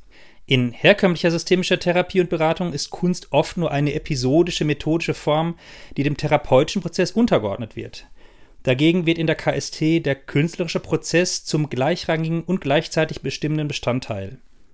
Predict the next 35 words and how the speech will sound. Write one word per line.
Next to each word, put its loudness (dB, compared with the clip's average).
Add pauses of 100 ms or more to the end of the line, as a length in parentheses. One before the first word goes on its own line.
(840)
Auch 2
wenn 4
wir 2
in 0
dem 0
genannten 0
Trio 2
vor -4
allem 0
Erfahrung 0
mit -4
Theater, -2
Tanz, -2
Performance -2
und -8
Musik -2
einbringen, -2 (320)
geht 0
es -4
uns -4
nicht 0
um -2
eine -2
spezielle -2
Kunstsparte 0
oder -2
methodische -2
Schule. -6 (680)
Künstlerisch-systemische 0
Therapie -2
bezieht -6
sich -4
auf -2
ein -2
Prozessverständnis, -2